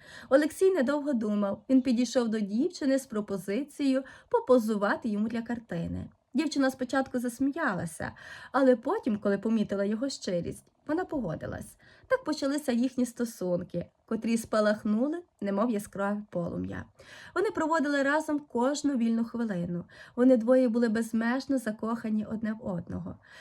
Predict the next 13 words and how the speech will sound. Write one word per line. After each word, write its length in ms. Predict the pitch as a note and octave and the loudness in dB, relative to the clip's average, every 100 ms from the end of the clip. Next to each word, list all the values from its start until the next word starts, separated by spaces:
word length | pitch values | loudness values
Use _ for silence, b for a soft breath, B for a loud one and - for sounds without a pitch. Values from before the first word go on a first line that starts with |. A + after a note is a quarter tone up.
| B | B
Коли 220 | G#4 A4 | 0 2
Марічка 380 | F#4+ F4+ - D#4 | 2 0 -2 -2
дізналася, 640 | C4 C4+ C#4 D#4 C4 A#3 | 0 0 2 2 0 -2
що 200 | A3+ - | -6 -4
вона 200 | G#3 G3+ | -2 0
вагітна, 640 | F#3+ G3+ G3 C4+ - B3+ B3+ B B | 0 -2 0 -2 0 -4 -4 B B
Олексій 600 | A#3+ A#3 A#3 - C4+ D#4+ | 4 4 4 -2 -2 0
без 260 | A#3+ A#3 A3 | 2 0 0
жодних 400 | C4 C#4+ D4 - | 0 0 -2 -4
вагань 460 | D#4+ - F3+ E3+ G#3+ _ | -6 -4 -4 -4 -8 _
зробив 420 | G#3+ G#3 F#3 G#3+ | -4 -2 0 2
їй 100 | B3+ | 0
пропозицію, 880 | B3 B3+ C4 G#3+ F3 - - - G3+ | 0 -2 -2 -2 -4 -8 -8 -6 -6